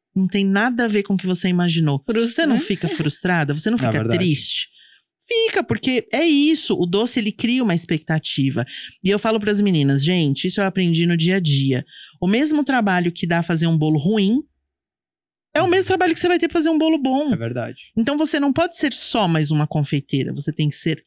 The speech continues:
Speaker 1: a confeiteira.
Speaker 3: É, e uma coisa, né, que eu até tava conversando com o Gui no carro sobre isso, sobre a energia que você coloca em qualquer coisa que você faz. A gente tava falando sobre colocar tesão mesmo no que se faz, sabe? Tipo, seja a função que você for fazer,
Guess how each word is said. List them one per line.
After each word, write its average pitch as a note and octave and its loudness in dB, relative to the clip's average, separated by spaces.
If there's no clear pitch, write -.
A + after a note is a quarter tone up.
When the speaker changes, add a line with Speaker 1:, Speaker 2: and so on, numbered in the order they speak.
Speaker 1:
a F3 0
confeiteira. C#3+ -2
Speaker 3:
É, - 0
e D3 4
uma A3 0
coisa, D3 0
né, B2 2
que C#3+ -2
eu C#3 0
até C3+ 0
tava E3+ 0
conversando D#3+ 0
com E3 0
o D3 2
Gui C#3+ 2
no D#3+ 0
carro C#3 0
sobre C#3+ 0
isso, B2 -2
sobre D3+ 0
a C#3+ 2
energia E3+ 0
que - -8
você F#3 -2
coloca E3+ -2
em F3 0
qualquer D#3+ -2
coisa C#3+ 0
que - -12
você C#3+ -4
faz. G#2+ -8
A A#2 -20
gente B2+ -6
tava E3 0
falando D#3+ -2
sobre E3+ -2
colocar E3 0
tesão D3+ 0
mesmo C#3+ 0
no C#3 2
que - -12
se - -2
faz, - -8
sabe? A2 -2
Tipo, A#2+ -2
seja G3 0
a D#3+ 0
função E3 0
que - -6
você C#3+ 0
for B2+ -2
fazer, B2 -2